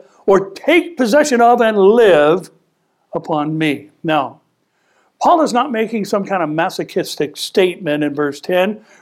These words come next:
where he says he takes pleasure in infirmities, reproaches, needs, uh, persecutions, and distresses. The word pleasure means to think well of, or even to think it good. In other words, he knew that God was good,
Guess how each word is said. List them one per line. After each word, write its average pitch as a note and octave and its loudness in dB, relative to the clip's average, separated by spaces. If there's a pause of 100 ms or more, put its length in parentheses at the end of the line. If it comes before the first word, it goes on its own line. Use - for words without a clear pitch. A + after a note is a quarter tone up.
where A3 2
he A3 2
says A#3 0
he C4 0
takes A#3+ -2
pleasure A3 -2
in F3 -4
infirmities, G3 -4
reproaches, D#3+ -4
needs, D#3 -6 (400)
uh, C#3+ -4
persecutions, D#3+ -6
and D3 -6
distresses. C#3+ -4
The F#3 -4
word B3 -2
pleasure E3+ -6 (280)
means G3 -2
to F#3+ -4
think G3 -6
well F#3+ 2
of, B2 -12 (480)
or E3 -2
even F3+ -4
to D#3 -2 (200)
think G3 -4
it F#3+ -6
good. F#3 2 (960)
In F3+ -2
other B3+ 2
words, F#3 2
he A3+ -2
knew G#3+ 0
that E3+ -2
God A#3+ 2
was G3 2
good, A3 0